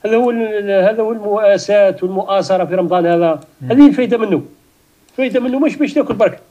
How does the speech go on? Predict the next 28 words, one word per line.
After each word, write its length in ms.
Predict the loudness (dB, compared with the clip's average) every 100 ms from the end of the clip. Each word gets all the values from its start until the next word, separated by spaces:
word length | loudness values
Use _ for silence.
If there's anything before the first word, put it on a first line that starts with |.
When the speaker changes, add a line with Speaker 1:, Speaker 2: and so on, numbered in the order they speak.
| _
Speaker 2:
نعم. 140 | -18 -18 -20 _ -6
Speaker 1:
باش 120 | -2
تاكل 280 | -2 -2 -8
وتشرب 280 | -2 0 2
ولا 140 | -2
تصبح 280 | -4 -6 -2
راقد. 280 | -2 -4 -10 _ _ _ _ _ _ _ _
تروح 200 | 0 0
انا 80 | 0
بكري 360 | -2 -4 -6 -6
قلت 260 | -4 -8
لك 100 | -6
انا 140 | -4 -4
في 80 |
الكارطي 500 | -6 -4 -2 0 -2 -4 _ _ _ _ -8
نلقاو 440 | -6 -2 0 0
البلاطو 520 | -2 -4 -4 -4 -4 -6
تاع 480 | -6 -4 -2 -2
خبز 260 | -4 -8 -8
الدار 320 | -2 -2 -4 -12 _ _ _ _ -8
محطوط 340 | -6 0 -2
في 80 | -2
ال-، 300 | -2 2 0
في 60 | 0
الباب 300 | -2 -2 -4 -12
في 60 | -6
الفايجة. 360 | -2 -2 -4 -16 _ _ -18
Speaker 2:
مم. 180 | -18